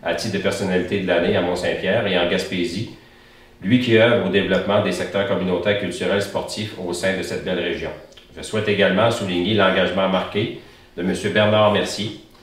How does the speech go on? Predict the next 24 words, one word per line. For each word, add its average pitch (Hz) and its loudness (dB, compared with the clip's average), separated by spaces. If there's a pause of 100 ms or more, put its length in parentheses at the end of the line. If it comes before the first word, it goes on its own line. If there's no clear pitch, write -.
(160)
qui - -16
s'est 98 -2
vu 110 0
décerner 107 2
notamment 101 4
une 101 2
récompense 98 0
reconnaissant 92 -2
son 92 -2
apport 90 2
à 107 0
titre 92 -6
de 95 -4
bénévole 101 2 (340)
pour 95 -6
la 90 6
région 101 2
Gaspésie-les-Îles 95 -2
en 92 2
matière 104 0
de 90 -2
véhicules 92 -2
hors 90 4
route, - -2